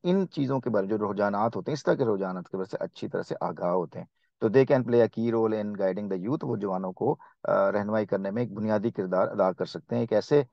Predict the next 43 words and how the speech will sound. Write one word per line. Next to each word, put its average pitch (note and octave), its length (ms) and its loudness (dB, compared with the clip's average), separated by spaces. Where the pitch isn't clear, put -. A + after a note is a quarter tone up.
अ, A2 100 2
पेशे A2 380 -4
की - 100 -4
तरफ G#2 160 -4
जो G2 160 -6
कि - 120 -4
फ़ायदेमंद F2 640 -2
होता C#2+ 160 -14
है। - 60 -14
ठीक G3 100 4
है A#3 80 6
ना, F3 80 0
तो C3+ 100 4
ये C3 120 6
आपने, C3 340 6
I G#2 240 0
hope A2 260 -2
so A2 100 -2
कि A#2 60 2
आपने A2 240 2
इसकी G#2+ 200 -8
सही A2+ 380 -2
ट्रांसलेशन A2+ 600 0
की A2 160 -6
हो A2+ 200 2
और A#2 80 6
आपकी, A2+ 320 -2
अ, G#2+ 140 4
इमला G#2+ 380 4
भी G#2+ 120 0
सही G2 200 -2
लिखी F#2 260 -6
हो। G#2 60 2
I F#2+ 120 2
hope F#2 300 -6
so F#2+ 100 -6
कि F2+ 60 -2
आपने E2+ 200 -4
ऐसा F2+ 140 -8
किया F2 220 -8
होगा, E2 220 -6
अगरचे A2+ 320 2
ये A2+ 220 0